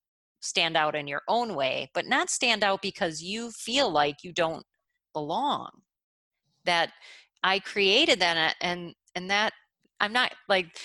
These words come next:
sensitives will know that this is such a cool thing. I, I joke that I'm a proud crier now. I've transitioned to being a proud crier, but things like that make me wanna weep with joy when I see, and they're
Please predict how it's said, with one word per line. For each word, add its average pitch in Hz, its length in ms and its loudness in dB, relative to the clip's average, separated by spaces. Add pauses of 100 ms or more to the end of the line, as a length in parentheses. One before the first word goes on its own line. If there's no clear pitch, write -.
(280)
sensitives 220 500 0
will 214 80 -2
know 202 380 6
that 160 180 4
this 185 140 0
is - 40 -4
such 202 180 0
a - 40 -10
cool 180 200 -8
thing. 202 220 0
I, 160 300 2
I 170 60 0
joke 180 340 -2
that 156 120 2
I'm 156 120 0
a 151 60 -4
proud 160 320 0
crier 139 340 0
now. 135 320 -2 (240)
I've 147 240 -4 (760)
transitioned 165 540 -2
to - 120 -10
being 165 180 2
a 170 60 -4
proud 147 300 -2
crier, 143 380 2
but 143 180 -2 (200)
things 220 180 -2
like 185 160 0
that 185 240 0
make 170 260 -4
me 156 360 -4
wanna 143 220 -4
weep 165 380 -4 (100)
with 139 320 -6
joy 139 340 -4 (380)
when 165 160 0
I 156 120 2
see, 170 320 -4
and 156 200 -4
they're 151 260 0